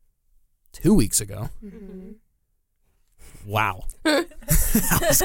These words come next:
Speaker 1: crazy. Um, keep that in there, Ryan.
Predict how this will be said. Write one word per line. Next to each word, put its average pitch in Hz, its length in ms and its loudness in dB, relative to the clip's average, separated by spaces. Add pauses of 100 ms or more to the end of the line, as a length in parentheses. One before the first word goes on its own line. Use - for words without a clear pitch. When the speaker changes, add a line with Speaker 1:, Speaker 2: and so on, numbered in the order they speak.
Speaker 1:
crazy. - 360 6 (560)
Um, 139 640 4 (720)
keep - 180 -8
that 120 140 2
in 131 100 2
there, 101 160 -2
Ryan. 101 280 -4